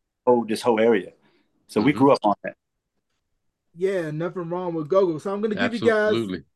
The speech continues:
Speaker 3: Yeah, I'm gonna give you guys a
Speaker 2: I, and
Speaker 3: little
Speaker 2: I remember the kids in the streets, you know,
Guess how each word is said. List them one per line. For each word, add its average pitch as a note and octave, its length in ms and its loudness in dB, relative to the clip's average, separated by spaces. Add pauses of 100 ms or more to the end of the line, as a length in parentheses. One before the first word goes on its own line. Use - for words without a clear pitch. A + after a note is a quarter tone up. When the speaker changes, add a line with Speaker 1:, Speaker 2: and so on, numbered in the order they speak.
(140)
Speaker 3:
Yeah, F3 300 0
I'm E3 100 -8
gonna F#3 140 -6
give A3 160 -4
you A3 60 -8
guys G3+ 240 0
a G3 40 0
Speaker 2:
I, G3+ 40 4
and C3+ 100 2
Speaker 3:
little B2 160 6
Speaker 2:
I A#2+ 40 0
remember B2 420 4
the G#2+ 100 0
kids A#2+ 340 -2
in G#2+ 60 -2
the G2 80 -2
streets, - 520 -2 (180)
you A2 140 -4
know, F#2 280 -4